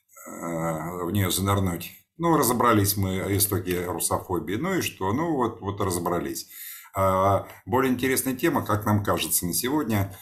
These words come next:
Когда русские станут русскими? Когда? Когда они проснутся?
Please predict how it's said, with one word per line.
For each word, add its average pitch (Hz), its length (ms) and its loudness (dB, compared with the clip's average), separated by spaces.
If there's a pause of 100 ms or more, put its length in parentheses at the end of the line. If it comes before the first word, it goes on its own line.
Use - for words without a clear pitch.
(640)
Когда 123 340 4
русские 147 320 0
станут 135 320 0
русскими? - 540 -4 (360)
Когда? 120 460 0
Когда 113 240 0
они 110 120 2
проснутся? 101 560 -2